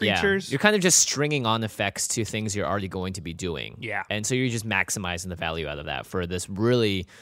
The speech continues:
Speaker 1: very useful creature. And it sees a lot of play in Commander, too, I think. It's, it's one of those cards, kinda like Awakening Zone,
Speaker 2: Mm-hmm, mm-hmm.
Speaker 1: that's just very useful because having that one or two extra mana just at your disposal can mean so much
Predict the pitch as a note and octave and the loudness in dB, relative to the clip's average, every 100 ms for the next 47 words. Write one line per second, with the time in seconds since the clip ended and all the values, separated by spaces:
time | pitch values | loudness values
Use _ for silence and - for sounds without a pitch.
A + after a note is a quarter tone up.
0 | - - - F#2 A#2 B2 A2 A2 - F#2 | -20 -20 -16 -2 2 4 2 0 -2 -6
1 | - F2+ D#2+ C#2 A2+ G3 G3 B2 G2+ F#2+ | -6 -6 -6 -6 -2 -2 2 2 2 0
2 | G2 D#2 - D#2+ C#2+ D2+ F#2 E2 F2+ E2 | -4 -6 -8 -8 -8 -6 -4 -4 -6 -8
3 | F#2+ - - G2+ G#2+ A#2 A#2 G#2 - F#2+ | -6 -6 -6 -4 -4 -2 -2 -2 -2 -2
4 | G2 F#2 F2 F2+ F2 F2+ G2 G#2 G#2+ G#2+ | -4 -6 -4 -4 -4 -4 -4 -2 -2 0
5 | A2 B2+ C3 C3+ - B2 G2 - G#2+ F2+ | -2 0 0 0 -2 -2 -2 -2 -4 -6
6 | F2 G#2+ G#2 G#2 F#2 F#2 - F#2+ F#2+ G#2 | -2 0 2 2 -2 -4 -4 -6 -4 -4
7 | F#2+ F2+ B2+ D3+ D3+ B2 - A2 G2 G#2+ | -6 2 2 4 2 0 -2 -2 0 2
8 | A2 G2+ - A2+ G2 - A2 F2 F2 G#2+ | 0 -2 -2 -2 -2 -2 -2 -2 -2 -2
9 | G#2 - - F#2 D#2 F#2+ - D#2+ F#2 G#2 | -4 -4 -4 -4 -4 -6 -6 -4 -2 -2
10 | B2 D#3 - - F#2+ F2+ F2+ F#2+ F2+ D#2+ | -2 -4 -10 -10 -6 -6 -4 -4 -6 -10
11 | _ _ _ _ - - A2+ A#2+ A#2+ F2 | _ _ _ _ -8 -4 0 0 0 -2
12 | - - - | -6 -12 -14